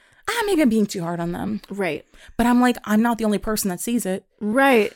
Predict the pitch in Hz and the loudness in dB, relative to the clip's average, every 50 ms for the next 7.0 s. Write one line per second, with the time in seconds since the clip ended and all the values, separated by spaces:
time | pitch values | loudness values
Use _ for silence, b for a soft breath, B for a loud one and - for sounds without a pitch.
0 | - - - - 262 240 240 - 247 233 226 202 175 180 185 190 208 226 233 226 | -12 -8 -2 0 2 2 2 4 2 0 0 -2 -2 0 0 0 0 2 2 2
1 | 226 226 220 214 202 202 196 - - 190 185 175 160 160 - - 190 196 185 165 | 2 2 2 2 0 0 -2 -6 -8 -6 -6 -6 -8 -10 -8 -6 -4 -2 -2 -2
2 | 160 151 - - - - - - - - - - - 190 220 226 214 190 226 190 | -4 -4 -6 -4 -4 -4 -4 -4 -6 -6 -8 -4 2 4 4 4 4 2 2 2
3 | 185 - 170 151 - - - - 160 156 156 - - - 156 160 160 165 - - | 2 0 0 -2 -2 -2 -2 -2 -2 -2 -2 -2 -2 0 0 0 0 -2 -2 -2
4 | 147 151 156 151 - - - - 165 180 - - - 214 220 208 208 202 202 - | -2 -2 -2 -4 -4 -6 -6 -6 -6 -6 0 0 2 4 4 4 4 2 2 0
5 | 233 214 196 185 180 180 170 170 - - 175 170 - - - - - - - 247 | 0 -2 0 -2 -4 -4 -6 -6 -8 -8 -8 -8 -10 -12 -14 -14 -12 -6 -2 -2
6 | 233 - 233 208 196 190 180 160 147 - - - 262 277 277 320 311 277 233 208 | 0 4 4 2 2 2 -2 -4 -4 -4 -2 0 0 0 0 0 2 2 0 0